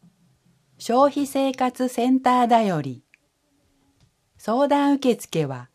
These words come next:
月曜日から土曜日、午前九時から午後四時、正午から午後一時を除きます。桜木町、五番三十号、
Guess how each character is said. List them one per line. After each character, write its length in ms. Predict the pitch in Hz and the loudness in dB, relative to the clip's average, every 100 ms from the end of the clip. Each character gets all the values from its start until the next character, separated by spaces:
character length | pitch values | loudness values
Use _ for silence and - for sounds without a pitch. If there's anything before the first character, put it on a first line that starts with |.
| _ _ _ - | _ _ _ -8
月 320 | 208 214 277 | -8 -4 0
曜 260 | 285 285 262 | 4 4 4
日 140 | 196 | -2
か 160 | 170 151 | -4 -6
ら 120 | 139 | -6
土 140 | 147 | -4
曜 240 | 160 202 165 | 0 0 0
日、 220 | 135 127 _ _ _ _ _ _ _ | -4 -16 _ _ _ _ _ _ _
午 180 | - 214 | -4 -4
前 300 | 202 147 151 156 | -2 -4 -6 -8
九 140 | - 277 | -4 -4
時 180 | 226 | -4
か 160 | 202 151 | -4 -8
ら 220 | 131 135 _ - | -8 -14 _ -6
午 160 | 202 | -4
後 160 | 170 156 | -2 -2
四 180 | 190 220 | -2 -4
時、 240 | 156 131 _ _ _ _ _ _ _ _ _ - | -6 -12 _ _ _ _ _ _ _ _ _ -10
正 280 | - 311 262 | 0 0 2
午 160 | 208 | -2
か 160 | 196 160 | -2 -6
ら 220 | 147 151 | -6 -8
午 140 | - 220 | -4 -2
後 160 | 185 | 0
一 240 | 180 175 247 | -2 -4 -4
時 180 | 220 170 | -2 -2
を 100 | 131 | -4
除 320 | 139 190 175 | -6 -6 -6
き 140 | 170 | -6
ま 160 | 156 156 | -6 -8
す。 180 | - _ _ - _ _ _ _ _ _ _ _ _ _ _ _ _ _ _ _ _ _ _ _ - | -14 _ _ -20 _ _ _ _ _ _ _ _ _ _ _ _ _ _ _ _ _ _ _ _ -4
桜 580 | 240 240 302 294 294 | -4 -2 0 4 4
木 200 | 277 277 | 4 0
町、 420 | 262 165 143 131 - _ _ _ _ _ _ _ _ _ _ - | -2 -4 -4 -8 -16 _ _ _ _ _ _ _ _ _ _ -6
五 160 | 190 | -2
番 360 | 226 262 254 262 - | 2 2 2 -2 -6
三 340 | 247 269 285 | -2 2 2
十 260 | 285 262 196 | 2 0 0
号、 340 | 151 135 | -4 -8